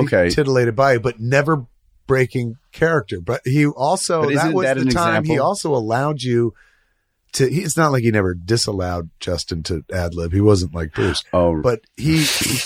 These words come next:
Speaker 2: he leaned into it.
Speaker 1: Yeah.
Speaker 2: Where he would bandy back.
Speaker 1: That's true.
Speaker 2: Generally,
Speaker 1: That's
Speaker 2: in, like,
Speaker 1: true.
Speaker 2: the first few
Speaker 1: Oh,
Speaker 2: days
Speaker 1: that was so
Speaker 2: around the
Speaker 1: fun.
Speaker 2: fireplace,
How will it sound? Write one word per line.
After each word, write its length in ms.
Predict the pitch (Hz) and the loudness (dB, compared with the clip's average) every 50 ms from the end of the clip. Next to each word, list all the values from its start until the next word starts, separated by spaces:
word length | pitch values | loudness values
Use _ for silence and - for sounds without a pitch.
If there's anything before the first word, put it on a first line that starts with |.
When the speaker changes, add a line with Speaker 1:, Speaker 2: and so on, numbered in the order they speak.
| - - | -6 -4
Speaker 2:
he 220 | - 170 180 175 | -2 0 2 2
leaned 460 | 160 151 151 165 160 156 147 135 127 143 | 2 2 2 2 2 2 0 0 0 0
into 380 | 165 185 208 202 - 110 92 | 0 0 0 -4 -6 -6 -8
it. 120 | - - - - - - - - _ - | -8 -12 -18 -20 -20 -20 -20 -20 _ -4
Speaker 1:
Yeah. 200 | 82 90 78 101 | -2 0 2 4
Speaker 2:
Where 180 | 127 127 120 120 | 4 4 2 2
he 220 | 117 107 151 156 | 0 0 0 0
would 300 | 151 143 143 131 107 92 85 - _ _ _ | 2 2 0 -2 -2 -6 -14 -18 _ _ _
bandy 460 | - 123 127 131 131 131 127 123 120 107 | 0 2 2 2 2 0 0 0 -2 0
back. 360 | 98 123 139 151 143 113 - - | 0 2 2 2 2 -2 -4 -4
Speaker 1:
That's 360 | - 113 117 117 127 127 - - | 0 2 2 2 2 0 -2 -6
true. 300 | - - - 117 110 95 | -6 -2 0 2 4 4
Speaker 2:
Generally, 540 | 82 156 156 165 180 185 175 170 156 151 147 | 4 4 2 2 2 2 2 2 2 2 4
Speaker 1:
That's 260 | - 90 90 - 135 | 4 4 4 2 2
Speaker 2:
in, 60 | 135 | 2
like, 140 | 135 135 131 | 0 2 2
Speaker 1:
true. 120 | 101 98 | 2 2
Speaker 2:
the 80 | 90 82 | 2 0
first 360 | 80 - 135 156 165 156 - | 0 0 0 0 0 0 -2
few 120 | - 147 135 | -2 -2 0
Speaker 1:
Oh, 40 | |
Speaker 2:
days 280 | 127 123 123 120 120 120 | 2 2 2 4 4 4
Speaker 1:
that 100 | 101 98 | 4 2
was 100 | 95 92 | 2 2
so 100 | 123 120 | 2 2
Speaker 2:
around 240 | 123 127 123 120 117 | 2 2 2 2 0
the 60 | 117 | 0
Speaker 1:
fun. 80 | - - | 0 2
Speaker 2:
fireplace, 680 | 143 143 156 165 151 139 - - 123 110 104 107 - | 2 2 2 2 0 0 -2 0 0 0 0 -2 -4